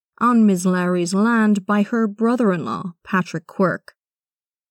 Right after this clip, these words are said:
Quirk had leased the land from Ms. Lowry,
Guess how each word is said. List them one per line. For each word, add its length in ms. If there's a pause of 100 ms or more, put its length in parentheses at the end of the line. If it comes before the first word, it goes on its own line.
Quirk 420
had 280
leased 600
the 100
land 520
from 300
Ms. 200
Lowry, 560